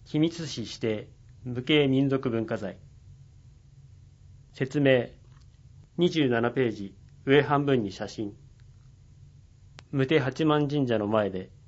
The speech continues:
大人から子供まで、笛、大太鼓、小太鼓を一緒に神楽囃子を演奏しているところ。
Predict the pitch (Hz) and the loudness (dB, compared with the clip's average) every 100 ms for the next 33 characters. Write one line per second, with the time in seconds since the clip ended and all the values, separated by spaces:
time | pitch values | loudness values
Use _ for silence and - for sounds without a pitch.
0 | - - - 117 147 139 135 120 120 117 | -20 -20 -16 -2 2 4 4 2 0 -2
1 | 120 117 107 92 - - - - - 123 | -2 0 0 -2 -10 -20 -20 -20 -8 2
2 | 120 120 - - - 156 139 151 147 131 | 2 2 -6 -20 -12 -2 0 6 4 4
3 | 110 - 113 123 120 120 98 92 - - | -2 -6 2 4 4 0 -8 -8 -12 -20
4 | - - 117 - 156 143 170 - 131 135 | -20 -10 -8 -2 0 0 -2 -8 -2 4
5 | 139 139 127 - 117 98 110 110 117 101 | 4 6 4 2 -2 -2 -4 -4 -6 -6
6 | - 104 101 98 95 90 | -8 -8 -8 -8 -8 -10